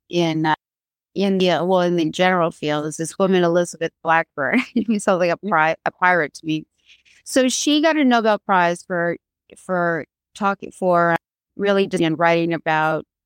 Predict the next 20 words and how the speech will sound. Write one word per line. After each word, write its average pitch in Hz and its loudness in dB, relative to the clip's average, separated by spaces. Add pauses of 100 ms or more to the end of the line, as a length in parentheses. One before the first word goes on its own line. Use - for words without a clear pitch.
(400)
the 165 0 (160)
telomerase 202 -2 (200)
enzyme 160 0
and 156 -2
also 170 0
the 165 -6
telomeres. 190 -2 (280)
So 240 0
the 240 2
telomeres 269 0
are 214 0
the 196 2
little 202 2
protein 196 -2
caps - -2
at 160 -8
the 165 0
end 165 2
of 156 -4
your, 160 -8